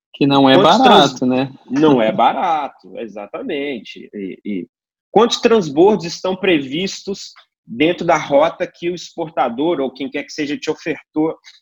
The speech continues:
Speaker 2: aquela logística? Quanto maior o número de transbordos, maior a, a,
Speaker 1: O ri-,
Speaker 2: o
Speaker 1: o risco
Speaker 2: risco
Speaker 1: da sua ca-
Speaker 2: da carga ficar pra trás. Não tem jeito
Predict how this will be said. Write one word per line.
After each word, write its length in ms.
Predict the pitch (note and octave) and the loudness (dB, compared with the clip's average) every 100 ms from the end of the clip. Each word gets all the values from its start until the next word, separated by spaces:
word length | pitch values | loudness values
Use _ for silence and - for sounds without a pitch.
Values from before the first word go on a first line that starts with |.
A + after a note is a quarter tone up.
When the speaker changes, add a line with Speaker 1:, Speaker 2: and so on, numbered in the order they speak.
| - | -6
Speaker 2:
aquela 360 | B2+ - D3 | -4 0 2
logística? 760 | C#3+ D3 B2+ B2+ C3+ - - - _ _ _ _ _ | 4 4 2 0 -2 -2 -10 -18 _ _ _ _ _
Quanto 260 | - D#3 E3 | -2 0 0
maior 300 | D#3 D#3 F#3+ | 2 4 2
o 20 | |
número 300 | F3+ E3+ D#3 | 0 -2 -2
de 160 | D3 - | -4 -4
transbordos, 960 | D#3 B2+ A#2 B2 D#3 G#3+ B2+ - - _ - | -4 -4 -8 -6 -2 -2 -6 -16 -20 _ -10
maior 580 | F3+ E3 C3+ B2 D#3 - _ - | -4 -2 0 0 -2 -6 _ -8
a, 360 | F3+ F3+ E3+ C#3+ A2 | -4 -2 -4 -6 -10
a, 180 | - A#2+ | -2 2
Speaker 1:
O 20 | |
ri-, 160 | C3 B2+ | 2 2
Speaker 2:
o 180 | G2+ - | -2 0
Speaker 1:
o 100 | D3+ | 2
risco 60 | B2+ | 6
Speaker 2:
risco 300 | C3 C#3 D#3 | 4 4 4
Speaker 1:
da 80 | D3 | 4
sua 220 | - E3 | 4 2
ca- 240 | - D3 - | 2 -4 0
Speaker 2:
da 160 | F#3+ | -2
carga 380 | - C3+ B2+ D3+ | 2 0 0 -2
ficar 180 | - F#3 | -4 -6
pra 240 | - B3+ | -6 -10
trás. 520 | - A#3+ F#3+ E3+ G2+ - | -6 -2 0 -2 -6 -14
Não 120 | A#2 B2+ | -16 -14
tem 220 | C#3+ C4+ | -10 -8
jeito 380 | D#3+ C3+ G2+ | -4 -4 -6